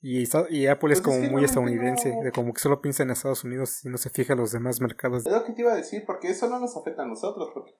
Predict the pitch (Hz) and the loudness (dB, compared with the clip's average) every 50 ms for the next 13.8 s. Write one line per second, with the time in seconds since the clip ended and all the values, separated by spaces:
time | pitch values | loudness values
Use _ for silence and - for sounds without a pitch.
0 | - - 135 139 156 151 156 160 - - 151 151 151 143 147 - - 143 139 139 | -6 -4 -2 -2 -2 -4 -6 -8 -6 -6 -6 -6 -4 -6 -6 -4 -4 -2 -2 -2
1 | 131 131 127 123 123 120 117 113 113 113 113 113 113 117 117 - 156 165 180 202 | -2 -2 0 0 0 0 0 0 0 0 0 -2 -2 -4 0 2 2 2 2 0
2 | 202 226 226 220 - 240 220 214 196 190 175 139 - - 135 120 - - 113 113 | -2 -4 -6 -2 0 0 6 6 6 6 6 2 0 -2 -4 -8 -6 -6 -6 -4
3 | 110 110 107 110 110 110 110 - - 123 - - 117 - 101 107 - - - - | -4 -4 -4 -6 -6 -8 -8 -8 -10 -12 -10 -10 -12 -12 -12 -16 -14 -14 -18 -18
4 | - - 139 151 156 135 131 117 123 131 143 165 _ _ _ _ _ _ _ _ | -12 -8 -8 -6 -6 -6 -6 -6 -8 -8 -8 -10 _ _ _ _ _ _ _ _
5 | _ _ _ _ _ _ - _ - - 139 127 - 147 143 151 - - 143 135 | _ _ _ _ _ _ -20 _ -6 2 2 4 4 6 2 2 0 0 0 2
6 | 135 131 127 123 120 117 - 123 120 120 - _ _ _ _ _ _ _ _ _ | 2 2 2 0 -2 -2 -2 -4 -4 -6 -18 _ _ _ _ _ _ _ _ _
7 | - - 135 135 127 - - 139 127 123 - - 120 117 123 143 139 131 117 - | -4 0 0 0 0 0 -2 -4 -4 -4 -4 -4 -4 -2 -2 -2 -2 -2 -2 -2
8 | 120 117 117 117 117 120 - - 131 123 123 - - - 127 - _ 139 127 127 | -2 0 0 -2 -4 -6 -8 -6 -6 -6 -6 -6 -8 -8 -8 -6 _ -2 0 0
9 | 131 123 127 123 117 113 110 - - 123 113 120 123 117 113 123 127 127 120 123 | 0 0 0 -2 -2 -4 -8 -8 -8 -8 -8 -6 -8 -6 -2 -2 -2 -2 -4 -6
10 | 123 120 117 - 117 120 - - 143 143 139 139 131 - - 127 117 113 - 135 | -8 -10 -8 -6 -8 -8 -6 -4 -2 2 4 4 2 2 0 -4 -4 -4 -4 -4
11 | 127 131 135 - 127 117 127 123 131 135 131 - 135 123 127 120 - - 180 - | -2 -2 -2 -2 -2 -2 -2 -4 -4 -6 -8 -8 -6 -6 -6 -8 -10 -14 -16 -20
12 | _ _ _ 143 127 117 123 117 - 123 120 - 135 123 117 120 120 120 117 - | _ _ _ -6 -4 -4 -4 -4 -4 -6 -4 -4 -4 -4 -4 -4 -4 -6 -6 -6
13 | - - 123 104 - 120 120 - - 120 - - - - - - | -6 -6 -8 -6 -4 -6 -4 -4 -6 -8 -8 -8 -10 -10 -10 -12